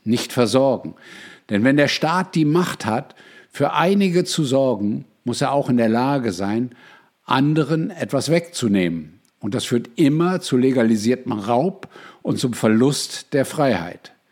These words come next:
Wenn der Staat mächtig genug ist, uns alles zu geben, was wir wollen, wird er auch mächtig genug sein, uns alles zu nehmen, was wir haben.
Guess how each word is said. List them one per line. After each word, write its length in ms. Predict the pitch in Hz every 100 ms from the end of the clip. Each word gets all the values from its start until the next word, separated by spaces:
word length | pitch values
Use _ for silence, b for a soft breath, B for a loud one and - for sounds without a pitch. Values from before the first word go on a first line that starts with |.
| b b b b b b b b
Wenn 240 | 113 143
der 140 | 160 151
Staat 380 | 175 170 165
mächtig 540 | 127 147 170 - 131 -
genug 340 | 107 110 -
ist, 360 | 123 143 - - -
uns 280 | 127 - - -
alles 460 | 143 170 190 -
zu 140 | - 170
geben, 460 | 147 139 95 85 - _
was 200 | 110 -
wir 140 | 127 107
wollen, 420 | 135 120 82 - B B B B B B
wird 140 | 127
er 80 | 170
auch 140 | 143
mächtig 440 | 147 170 - 220 -
genug 320 | 165 156 135
sein, 320 | 127 147 147
uns 320 | - 113 - -
alles 460 | 139 143 143 135 -
zu 180 | - 123
nehmen, 640 | 117 113 120 143 120 120
was 260 | 127 113 -
wir 180 | 127 104
haben. 400 | 131 107 87